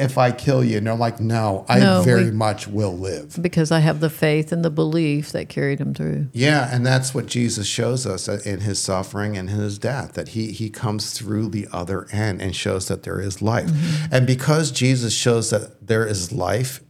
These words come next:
Speaker 1: and we can have that life too, he gives meaning to our suffering.
Speaker 2: Mm-hmm.
Speaker 1: Because if there's no life after death, suffering is meaningless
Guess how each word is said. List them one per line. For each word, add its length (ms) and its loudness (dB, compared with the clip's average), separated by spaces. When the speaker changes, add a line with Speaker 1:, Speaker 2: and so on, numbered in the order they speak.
Speaker 1:
and 140 -2
we 120 0
can 160 -6
have 280 0
that 220 -2
life 360 -4
too, 480 -2
he 220 0
gives 320 0
meaning 400 0
to 160 -6
our 80 -4
suffering. 580 -8
Speaker 2:
Mm-hmm. 260 -2
Speaker 1:
Because 420 6
if 140 2
there's 260 4
no 200 2
life 340 2
after 320 -2
death, 440 -4
suffering 520 0
is 160 -8
meaningless 840 -4